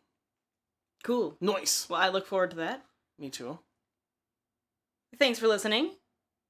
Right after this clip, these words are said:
Speaker 1: I, what do I say here?
Speaker 2: Thanks for listening. Tune back in next time to find out
Speaker 1: That's right.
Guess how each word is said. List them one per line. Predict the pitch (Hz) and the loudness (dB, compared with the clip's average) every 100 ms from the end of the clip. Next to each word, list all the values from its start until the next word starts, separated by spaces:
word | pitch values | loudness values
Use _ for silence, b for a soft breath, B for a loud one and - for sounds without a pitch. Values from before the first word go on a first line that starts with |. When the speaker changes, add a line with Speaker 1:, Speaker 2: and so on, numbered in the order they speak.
| _ _ _ _ _ - 156 | _ _ _ _ _ -4 2
Speaker 1:
I, | 180 180 170 165 | 4 2 -4 0
what | 196 254 | 2 2
do | 240 | 2
I | 233 | 2
say | 247 247 262 | 2 -2 -2
here? | 294 190 175 _ _ _ _ _ _ _ _ 170 | -2 -2 -4 _ _ _ _ _ _ _ _ 2
Speaker 2:
Thanks | 175 | 6
for | 170 | 4
listening. | 165 156 156 202 - _ _ _ _ - | 4 2 2 0 -8 _ _ _ _ 2
Tune | 190 | 4
back | 190 | 6
in | 190 | 6
next | 190 - | 4 4
time | 160 156 | 2 4
to | |
find | 156 151 | 2 4
out | 151 | 4
Speaker 1:
That's | 285 - | 4 2
right. | 180 170 | 0 0